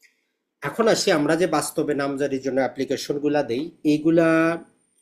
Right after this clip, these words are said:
এসিলেন সাহেবের আইনগত ক্ষমতা হচ্ছে ওই যে রাষ্ট্রীয় অধিগ্রহণ প্রজাস্বত্ব আইনের একশো সতেরো ধারা মোতাবেক উনি কি করতে পারেন, সেখানে জমা ভাগ করতে পারেন। মানে, আপনার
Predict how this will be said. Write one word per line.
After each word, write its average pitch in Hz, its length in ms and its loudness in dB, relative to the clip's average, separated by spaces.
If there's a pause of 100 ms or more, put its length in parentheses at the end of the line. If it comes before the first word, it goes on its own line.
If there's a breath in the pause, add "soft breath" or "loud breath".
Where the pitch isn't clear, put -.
(380)
এসিলেন 170 420 2
সাহেবের 160 380 -2
আইনগত 131 380 -4
ক্ষমতা 131 500 -4
হচ্ছে 123 320 -6
ওই 135 180 -2
যে 139 120 0
রাষ্ট্রীয় 127 380 -2
অধিগ্রহণ 139 440 -2
প্রজাস্বত্ব 131 640 -6
আইনের 135 260 -2 (100)
একশো - 280 -8
সতেরো - 380 -6
ধারা 110 240 -6
মোতাবেক 131 500 -4
উনি 123 140 -4
কি 135 140 -8
করতে 117 320 -8
পারেন, 160 300 -4 (440 loud breath)
সেখানে 143 380 -2
জমা 127 320 0
ভাগ 117 240 -10
করতে 113 300 -6
পারেন। 92 320 -10
মানে, 143 380 0
আপনার 139 260 -6